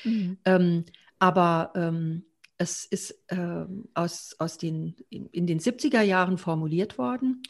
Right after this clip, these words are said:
Speaker 1: Mhm.
Speaker 2: äh, oder der Konsens stammt aus den siebziger Jahren. Und, ähm, ich sag nichts zu den historischen Hintergründen, das wird jetzt hier den Rahmen sprengen. Aber ich sag mal die drei wichtigsten Stichworte. Das eine ist dieses Stichwort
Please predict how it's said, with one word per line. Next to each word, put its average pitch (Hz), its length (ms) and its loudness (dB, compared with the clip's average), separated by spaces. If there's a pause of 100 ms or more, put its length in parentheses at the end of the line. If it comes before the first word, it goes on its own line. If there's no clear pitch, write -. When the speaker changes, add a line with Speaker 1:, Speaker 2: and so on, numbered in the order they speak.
(240)
Speaker 1:
Mhm. 196 240 -6
Speaker 2:
äh, 185 80 0
oder 175 380 4
der 170 320 0
Konsens 190 500 4
stammt 196 340 4
aus 175 140 0
den 170 140 -4
siebziger 170 400 -6
Jahren. 180 420 0
Und, 185 400 -2
ähm, 180 360 0
ich - 120 -8
sag 220 220 2
nichts 262 260 0
zu - 100 -2
den 214 140 2
historischen 208 540 0
Hintergründen, 214 580 0
das 185 200 -4
wird 202 120 -2
jetzt 190 160 -2
hier 214 140 0
den 190 160 2
Rahmen 175 280 0
sprengen. 202 560 0 (300)
Aber 185 160 6
ich 180 80 6
sag 226 160 6
mal 233 80 8
die 214 140 -2
drei 196 240 2
wichtigsten 208 400 -2
Stichworte. 156 580 -4
Das 170 160 -4
eine 226 300 4
ist 220 220 -4
dieses 208 340 -4
Stichwort 202 640 0